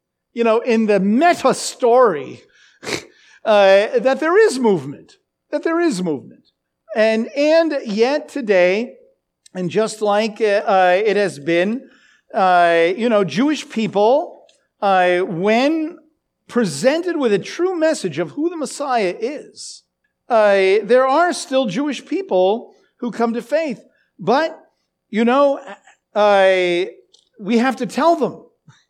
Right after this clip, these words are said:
We have to, uh, uh, you know,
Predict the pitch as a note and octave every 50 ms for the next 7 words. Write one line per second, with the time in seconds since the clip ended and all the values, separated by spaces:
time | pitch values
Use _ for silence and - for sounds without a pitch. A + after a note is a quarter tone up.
0 | _ _ _ _ _ _ _ _ _ _ - G#3 A3 A#3+ A#3 A#3 C4+ C#4 C#4+ C#4
1 | C#4 - - C4 C4 A#3+ A#3+ A3+ A3 A3 G#3 G#3 G3+ G3 G3 - - - G3 G3
2 | F#3+ F#3 F3+ F3 F3+ F3 E3+ E3+ E3+ - _ _ _ _ _ _ - G3 F3+ F3
3 | E3+ E3 D#3+ D#3+ D#3+ D#3 D#3 D#3 D3+ D3+ D3 D3+ F3 - F#3+ G#3+ A3 F#3 E3+ D#3+
4 | D#3 D#3 -